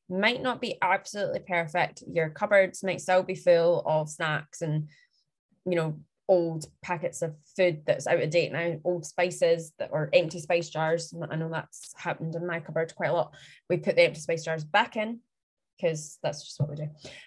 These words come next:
But, um, yeah, like, setting timers. So, like, I know that, okay, on this day, I'm gonna sort the, the, clean the bathrooms for thirty minutes, or I'm gonna sit and put washing away, and I'm setting myself a timer for thirty minutes.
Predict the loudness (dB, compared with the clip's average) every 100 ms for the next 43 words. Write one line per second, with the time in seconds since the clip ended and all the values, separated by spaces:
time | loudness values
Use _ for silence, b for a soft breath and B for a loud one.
0 | _ 6 6 6 6 6 6 0 -4 -8
1 | -14 _ _ _ _ _ _ _ -2 4
2 | 4 4 6 6 6 0 -2 -6 2 2
3 | 4 0 0 2 2 2 -4 0 2 2
4 | 2 0 -2 -8 -2 0 0 2 0 2
5 | 2 2 -4 b b _ _ 4 6 6
6 | 4 -2 -6 _ -10 4 6 6 2 -2
7 | 2 0 -2 -12 -18 _ _ -2 2 4
8 | 4 2 0 -2 -2 -2 0 -2 -2 -6
9 | -8 -12 -10 0 4 4 2 2 0 0
10 | -4 -4 2 2 2 -4 -2 -4 -4 -4
11 | -2 -2 2 4 4 0 -2 0 0 0
12 | -2 -2 2 2 -2 -10 -12 -18